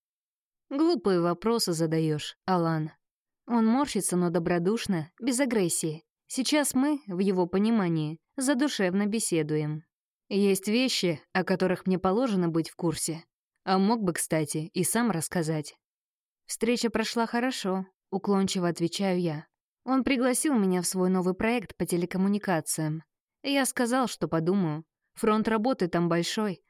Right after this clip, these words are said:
а у меня у самого завал. "И ты думаешь, что Барышев будет ждать,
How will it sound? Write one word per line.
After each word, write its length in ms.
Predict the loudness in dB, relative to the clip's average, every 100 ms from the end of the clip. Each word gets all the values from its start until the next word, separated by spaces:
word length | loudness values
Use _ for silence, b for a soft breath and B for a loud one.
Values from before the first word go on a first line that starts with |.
| _ -4
а 160 | 0 2
у 60 |
меня 300 | 2 2 2
у 40 | 0
самого 440 | 0 0 0 0
завал. 440 | 0 -2 -4 -6 -12 _ _ _ _ -4
"И 200 | 0 2
ты 160 | 2
думаешь, 380 | 2 2 2 0
что 160 | 0 2
Барышев 480 | 2 2 0 0 0
будет 320 | 2 2 0
ждать, 420 | 0 0 -2